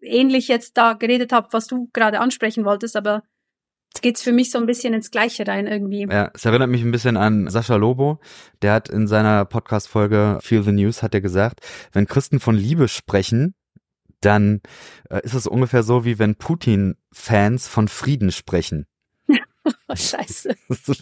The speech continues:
Speaker 2: fand ich,
Speaker 1: Ja.
Speaker 2: fand ich sehr gut. Ja, weil es
Speaker 1: Hat was.
Speaker 2: Ja, es, äh,
Speaker 1: Ja, man sieht's
Speaker 2: leider.
Speaker 1: ja auch online. There
Speaker 2: Hm.
Speaker 1: is no love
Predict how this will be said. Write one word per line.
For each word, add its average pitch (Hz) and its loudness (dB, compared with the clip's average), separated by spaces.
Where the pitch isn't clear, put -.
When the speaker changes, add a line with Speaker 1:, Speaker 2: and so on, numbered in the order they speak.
Speaker 2:
fand 147 2
ich, - -10
Speaker 1:
Ja. 302 2
Speaker 2:
fand 131 4
ich 120 0
sehr 127 2
gut. 110 0
Ja, 127 4
weil 147 4
es - -2
Speaker 1:
Hat 359 2
was. 220 0
Speaker 2:
Ja, 131 -2
es, - -16
äh, 117 -12
Speaker 1:
Ja, 302 -2
man 311 2
sieht's 226 0
Speaker 2:
leider. 208 -2
Speaker 1:
ja 254 0
auch 254 -6
online. 226 -2
There 247 2
Speaker 2:
Hm. 262 2
Speaker 1:
is - -6
no 294 2
love 277 2